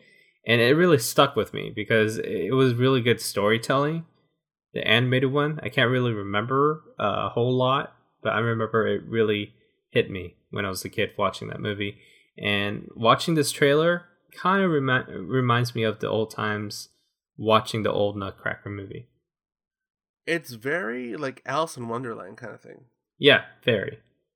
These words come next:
Speaker 1: So I'm guessing you saw the trailer?
Speaker 2: I saw a few screenshots when I was going
Speaker 1: Mm-hmm.
Speaker 2: through, like, Entertainment Weekly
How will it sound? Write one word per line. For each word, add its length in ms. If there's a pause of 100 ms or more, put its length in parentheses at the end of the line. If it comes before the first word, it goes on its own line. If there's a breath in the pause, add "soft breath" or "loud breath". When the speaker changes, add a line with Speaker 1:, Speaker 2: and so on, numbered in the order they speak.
(200)
Speaker 1:
So 120
I'm 60
guessing 280
you 180
saw 560
the 80
trailer? 400 (720)
Speaker 2:
I 120
saw 180
a 60
few 120
screenshots 600
when 80
I 40
was 100
going 240
Speaker 1:
Mm-hmm. 100
Speaker 2:
through, 200
like, 340
Entertainment 440
Weekly 520